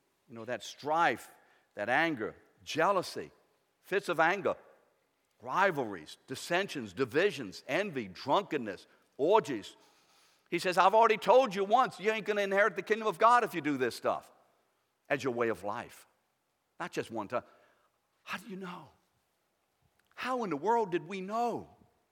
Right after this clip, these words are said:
that we were sinning? Listen to First Corinthians thirteen. We call it the love chapter. But it's, how do you, how, he's comparing love to what is not love.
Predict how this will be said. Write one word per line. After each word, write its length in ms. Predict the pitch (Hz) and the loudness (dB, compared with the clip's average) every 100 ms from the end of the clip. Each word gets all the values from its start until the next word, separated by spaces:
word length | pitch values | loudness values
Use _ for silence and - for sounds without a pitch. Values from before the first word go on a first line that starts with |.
| _ _ _ _ _ _ | _ _ _ _ _ _
that 140 | - 170 | -6 -4
we 80 | 202 | -4
were 160 | 170 | -4
sinning? 380 | - 240 233 147 | -4 -4 -2 -2
Listen 380 | 170 202 180 147 _ _ _ - | -4 -4 -6 -10 _ _ _ -18
to 100 | 156 | -6
First 260 | 180 165 | -2 -2
Corinthians 520 | - 160 165 156 123 - | -4 -2 -2 -2 -6 -4
thirteen. 520 | 143 123 208 196 95 _ _ - | -4 -4 -6 -10 -12 _ _ -12
We 100 | 143 | -4
call 240 | 156 143 | 0 2
it 100 | 156 | 2
the 80 | 160 | 2
love 280 | 180 220 175 | 2 2 0
chapter. 420 | 147 101 - - - _ _ - | 0 0 -2 -10 -10 _ _ -4
But 180 | 190 - - 143 190 180 | -4 -6 -20 -18 -8 -2
it's, 180 | 175 - | -4 -4
how 200 | - 208 | 2 4
do 80 | 208 | 4
you, 160 | 196 175 | 2 -4
how, 360 | - - 165 - _ _ | -4 -4 -6 -12 _ _
he's 260 | - 220 175 | -6 -6 -4
comparing 640 | 202 165 220 214 185 165 | -6 -2 2 2 2 2
love 460 | 190 240 180 190 - | 8 10 12 10 4
to 80 | |
what 200 | 180 180 | 2 2
is 140 | 214 185 | 2 0
not 340 | 220 269 - | 2 2 2
love. 380 | 160 120 87 87 | 2 2 0 -8